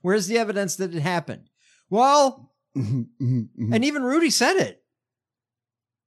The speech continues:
Speaker 1: He said, "We have plenty of speculation. We just don't have any evidence."
Speaker 2: Oh,
Speaker 1: He,
Speaker 2: that's
Speaker 1: he
Speaker 2: right.
Speaker 1: literally said that.
Speaker 2: In private, though.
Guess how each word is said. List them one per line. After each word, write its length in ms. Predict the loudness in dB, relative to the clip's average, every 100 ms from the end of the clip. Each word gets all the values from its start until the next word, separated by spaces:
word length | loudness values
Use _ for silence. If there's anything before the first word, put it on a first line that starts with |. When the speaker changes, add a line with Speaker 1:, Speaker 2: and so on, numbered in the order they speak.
| _ -2
Speaker 1:
He 140 | -2
said, 260 | 2 0 2
"We 100 | 0
have 160 | 0
plenty 300 | 0 2 2
of 100 | -2
speculation. 680 | 0 0 2 2 2 2 -2
We 80 | -6
just 140 | -4 0
don't 160 | 2
have 160 | 2 2
any 160 | 2
evidence." 500 | 2 0 -4 -6 -6 0
Speaker 2:
Oh, 60 |
Speaker 1:
He, 60 | 2
Speaker 2:
that's 160 | 2
Speaker 1:
he 80 | 2
Speaker 2:
right. 160 | 2 2
Speaker 1:
literally 380 | 2 2 2 0
said 300 | 2 2 2
that. 300 | 0 -2 _ _ _ _ _
Speaker 2:
In 160 | -8 -6
private, 460 | 0 2 2 -2 -6
though. 320 | -10 -10